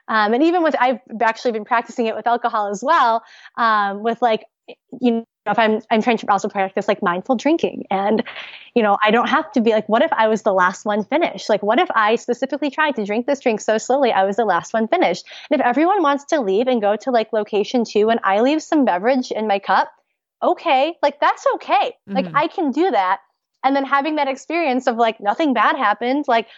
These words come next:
Speaker 1: I already paid the eight dollars or
Speaker 2: Right.
Speaker 1: whatever it
Speaker 2: Nobody
Speaker 1: was.
Speaker 2: even
Speaker 1: Like,
Speaker 2: noticed. <laughs>
Speaker 1: yeah, having it be, whether it's in my body or on the, co-, on the, you know, yeah, there's not, you know, um, you know, thirsty children somewhere who could have drinking my vodka. You know, <laughs> like, that's not the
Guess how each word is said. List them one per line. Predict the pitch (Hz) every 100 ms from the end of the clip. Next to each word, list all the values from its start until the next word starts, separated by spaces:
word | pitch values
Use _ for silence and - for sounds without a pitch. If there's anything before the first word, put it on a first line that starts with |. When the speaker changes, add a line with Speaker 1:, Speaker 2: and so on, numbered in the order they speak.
| - _ _
Speaker 1:
I | 233
already | 269 370 339
paid | - 330 277
the |
eight | 277 330 247
dollars | 285 349 262 262
or |
Speaker 2:
Right. | 190 185
Speaker 1:
whatever | - 190
it |
Speaker 2:
Nobody | 190 202 254
Speaker 1:
was. | 214
Speaker 2:
even | 208 202
Speaker 1:
Like, | 175
Speaker 2:
noticed. | 165 185 156 170 175 -
<laughs> | 214 175 - _ _ _
Speaker 1:
yeah, | 339 453 269
having | 349 330 370 359
it | 294
be, | 294
whether | 285 311
it's | 320 -
in | 294
my | 302 285
body | 262 277 269 247
or | 247
on | 247 269
the, | 254
co-, | - -
on | 254 269
the, | 247
you | 247
know, | 262
yeah, | 294 254
there's | 233 262
not, | 277 269
you | 262
know, | 240 214 - -
um, | - 220 208
you | 220
know, | 196
thirsty | - 294 277 294 269 214
children | 220 285 269 262
somewhere | 240 254 247 262
who | 262
could | 277
have | 247
drinking | 269 269 262
my | 240
vodka. | 226 294 294 233 208
You | 302
know, | 285 285
<laughs> | 285
like, | 285 -
that's | - 349 339
not | 285 302 294
the | 262